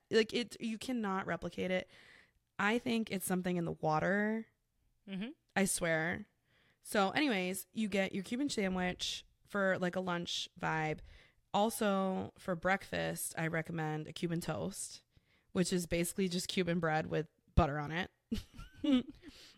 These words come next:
Speaker 1: And then you dip that in your Cuban coffee and you're good to go. It's delicious. It's amazing. Um, but okay, so yuca fries,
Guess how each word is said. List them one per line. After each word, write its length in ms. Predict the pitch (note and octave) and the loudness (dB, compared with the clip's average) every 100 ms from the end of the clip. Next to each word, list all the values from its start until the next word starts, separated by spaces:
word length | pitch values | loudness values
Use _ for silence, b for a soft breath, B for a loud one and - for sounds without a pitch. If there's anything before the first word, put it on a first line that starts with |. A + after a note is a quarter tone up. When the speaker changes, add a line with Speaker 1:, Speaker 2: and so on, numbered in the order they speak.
| - | 2
Speaker 1:
And 100 | C4 | 4
then 120 | A3+ | 4
you 100 | A3+ | 2
dip 240 | G3+ G3 - | 0 -2 0
that 200 | G#3+ A3 | 0 2
in 40 | |
your 140 | A#3+ A#3 | 2 0
Cuban 280 | A3+ A3+ | 0 0
coffee 540 | B3+ F#3+ - F#3+ F3+ F#3 | 0 0 0 -2 -2 -2
and 100 | - | -2
you're 140 | F3+ F3 | -2 -2
good 220 | F3 E3+ | -2 -4
to 80 | A#3 | -2
go. 320 | A3 F3+ F3+ | -2 0 0
It's 160 | G3 - | -4 -6
delicious. 540 | F#3 F3 D#3+ F#3 F3+ | -2 -2 -2 -4 -4
It's 100 | - | -6
amazing. 640 | F#3+ F3 E3 D#3 D#3 G3 B3+ _ B B B B B B _ _ _ - - | -6 -4 -4 -6 -6 -6 -8 _ B B B B B B _ _ _ -14 -4
Um, 320 | A3 G3+ F#3 G3 | 2 2 2 0
but 140 | G3+ G3+ | 0 2
okay, 300 | G#3+ E3 F3+ | 0 -2 -4
so 600 | - G#3 F#3 F3+ F3 F3 _ - | -6 -2 -2 -2 -4 -8 _ -12
yuca 300 | F#3+ G#3 G#3 | -4 -4 -2
fries, 640 | A3 F#3 E3 D#3 D#3 G3+ | -2 2 2 2 -2 -4